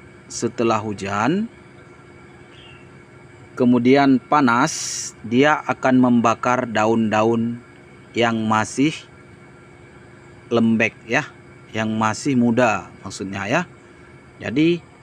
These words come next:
hangus daun yang muda-muda itu, jadi anggrek kita rusak. Oke teman-teman, inilah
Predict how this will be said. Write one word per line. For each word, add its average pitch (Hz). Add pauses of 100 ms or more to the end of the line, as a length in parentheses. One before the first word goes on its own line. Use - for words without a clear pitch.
(280)
hangus 165
daun 127
yang 120 (720)
muda-muda 113
itu, 175 (460)
jadi 120
anggrek 117
kita 117
rusak. 101 (1120)
Oke 202
teman-teman, 202 (1040)
inilah 156